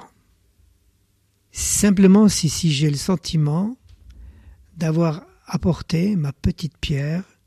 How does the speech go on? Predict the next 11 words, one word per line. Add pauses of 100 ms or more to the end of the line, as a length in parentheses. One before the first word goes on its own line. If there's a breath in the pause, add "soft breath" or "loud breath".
(800 soft breath)
à
la
construction (800)
d'un
royaume, (580)
du
royaume
de
Dieu, (1400 soft breath)
d'une
société